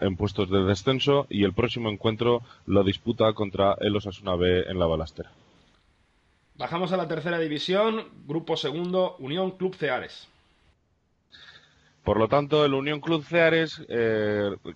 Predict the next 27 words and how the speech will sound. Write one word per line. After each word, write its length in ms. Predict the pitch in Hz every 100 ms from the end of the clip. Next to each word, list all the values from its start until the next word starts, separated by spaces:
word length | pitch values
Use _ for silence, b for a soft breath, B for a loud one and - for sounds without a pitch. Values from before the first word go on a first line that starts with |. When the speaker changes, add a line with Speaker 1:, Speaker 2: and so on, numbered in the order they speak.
| _
Speaker 1:
quedó 320 | 113 110 139
dos 180 | 127 123
cuatro, 440 | - 147 156 175 135
ganó 340 | 113 127 143
su, 480 | - 131 113 107 104
su 220 | 104 110
partido 680 | 101 104 101 135 127 113 98 B B B
de 200 | 107 101
la 120 | 104 104
semana 280 | 101 107
pasada 320 | 98 101 135 131
contra 320 | 120 107 104
la 120 | 95
Sociedad 300 | 98 92 104
Deportiva 460 | 107 104 107 104 95
Lenense, 680 | 98 139 156 - 175 190 B B B -
se 180 | -
sitúa 340 | 101 101 127 123
en 80 | 110
mitad 220 | 107 101
tabla, 540 | 135 151 160 165 156 -
decimosegundo, 1200 | - 104 107 - 139 165 143 123 143 143 143 147 b b
y 120 | 120
su 260 | 117 135 131
próximo 400 | 135 131 127 117
partido 680 | 113 101 127 131 131 131 -
s-, 180 | -